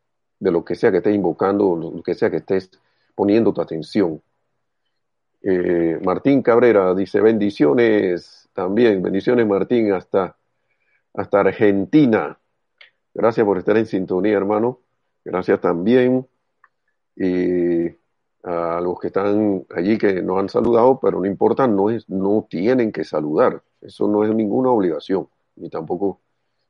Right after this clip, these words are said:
lo suficiente con que estén escuchando, porque nosotros,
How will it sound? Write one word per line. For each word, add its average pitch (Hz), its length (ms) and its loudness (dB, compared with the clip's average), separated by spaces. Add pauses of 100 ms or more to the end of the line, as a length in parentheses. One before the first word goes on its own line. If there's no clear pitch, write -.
(220)
lo 92 140 -12
suficiente 113 580 -2
con 90 140 -6
que 85 100 -4
estén 92 220 -2
escuchando, 87 640 -2 (460)
porque 92 600 0 (120)
nosotros, 104 760 -2